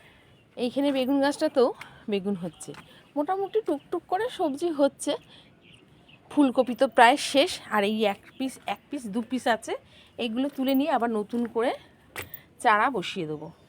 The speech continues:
বেগুন গাছে কিন্তু বেগুন হওয়া শুরু হয়েছে, এই দেখুন। দেখতে পাচ্ছেন? ওই যে, এই বেগুনগুলো এবার আস্তে আস্তে তুলে নেব।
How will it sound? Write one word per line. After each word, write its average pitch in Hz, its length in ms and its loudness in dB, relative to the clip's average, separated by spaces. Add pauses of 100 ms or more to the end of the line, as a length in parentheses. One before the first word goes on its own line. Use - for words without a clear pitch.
(1040)
বেগুন 214 280 2
গাছে 247 240 2
কিন্তু 254 340 0
বেগুন 196 320 4
হওয়া 226 280 0
শুরু 240 340 0
হয়েছে, 165 400 0 (500)
এই 214 140 4
দেখুন। 180 300 0 (1000)
দেখতে 220 240 -2
পাচ্ছেন? 247 280 -4 (1000)
ওই 208 160 0
যে, 175 60 -8 (920)
এই 214 100 2
বেগুনগুলো 214 400 2
এবার 220 200 0
আস্তে 196 180 -10
আস্তে 226 140 -8 (100)
তুলে 190 240 0
নেব। 156 120 -6